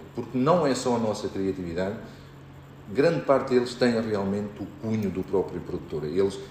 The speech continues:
revêem-se naquilo que ali está. Eh, percebem que nós percebemos e entendemos e quase que fomos à alma e dissemos assim, está aqui uma linha, está aqui um desenho, está aqui algo que, que tem a ver comigo.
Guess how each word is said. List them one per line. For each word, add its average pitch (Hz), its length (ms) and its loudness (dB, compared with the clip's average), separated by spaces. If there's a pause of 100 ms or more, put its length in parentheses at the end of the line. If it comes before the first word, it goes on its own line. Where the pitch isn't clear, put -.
(120)
revêem-se 123 680 4
naquilo 101 320 -2
que 98 100 -4
ali 90 140 -2
está. - 240 -6 (480)
Eh, 87 260 0
percebem 127 480 6
que 123 120 -2
nós 139 280 8
percebemos 104 640 -2
e 110 60 -2
entendemos 104 640 0
e 101 80 -4 (160)
quase 107 260 2
que - 80 -10
fomos 101 280 -2
à 95 60 2
alma 98 320 2
e 95 40 0
dissemos 95 300 -4
assim, 90 320 -4 (380)
está 120 120 -2
aqui 117 180 0
uma 123 140 4
linha, 113 280 0
está 101 200 -2
aqui 104 160 -6
um 104 120 -4
desenho, 107 220 -2
está 110 160 0
aqui 104 200 -2
algo 113 320 4
que, 113 240 -4 (220)
que - 60 -6
tem 117 260 4
a 101 40 2
ver 98 240 2
comigo. 80 240 -6